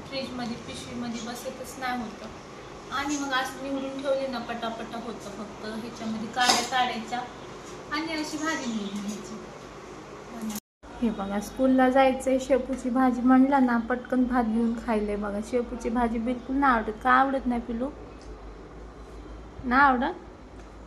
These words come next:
नाही आवडत आम्हाला, मी शेपूची भाजीच नाही आवडत.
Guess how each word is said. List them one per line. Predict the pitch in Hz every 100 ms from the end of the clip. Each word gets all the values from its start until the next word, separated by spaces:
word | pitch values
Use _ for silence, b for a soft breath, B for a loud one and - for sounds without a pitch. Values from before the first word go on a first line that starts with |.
| - - - - - -
नाही | 240 190 190
आवडत | 202 202 220 220
आम्हाला, | 214 214 214 220
मी | 226 220
शेपूची | 220 240 233 233 214 226
भाजीच | 226 220 240 -
नाही | 240 214
आवडत. | 190 175